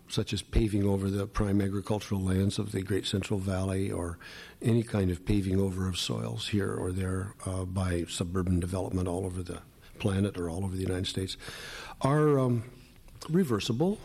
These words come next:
uh, in some kind of time frame. Uh, and a certain, certain numbers, certain sets of, um,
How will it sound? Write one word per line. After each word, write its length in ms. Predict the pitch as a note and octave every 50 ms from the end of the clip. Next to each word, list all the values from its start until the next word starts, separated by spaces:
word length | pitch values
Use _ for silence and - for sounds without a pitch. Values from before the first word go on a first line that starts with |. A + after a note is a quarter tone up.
| - - - - - - - -
uh, 500 | D#3+ C3+ C3+ C3 C3+ C3+ C3+ C3 C3 C3 - -
in 140 | C#3 B2+ B2+
some 220 | - - D3+ D3
kind 220 | C#3 - B2+ A2 G#2+
of 100 | G#2+ -
time 280 | - C3+ C3+ B2 B2+
frame. 480 | A#2 - - - F2 D2+ C#2+ C#2+ - - - - - - - - - - - - - -
Uh, 360 | F#3 G#2 G2 F#2 F#2 F#2 F#2 F#2+ F#2 - G3 F3+ G3 A3 C4+ - - - - - - - - -
and 200 | C#3+ C#3+ D3 C#3+ C#3+
a 40 |
certain, 1000 | C3+ - - F3+ F#3 E3 C#3 C3 B2 A#2+ A#2 A#2 A#2 A2+ A2+ A2 G#2+ A2 A2 B2 - -
certain 380 | - - G3+ - F3 F3 D#3+ D3+
numbers, 420 | D#3 E3+ E3 D3 B2+ G#2+ G2+ G#2
certain 260 | - - - - C3+ A#2+
sets 540 | - - - D3+ A#2+ - - - - -
of, 280 | A2+ G#2 G2+ G2+ G2+ G#2
um, 220 | G#2 F#2+ G2 F#2+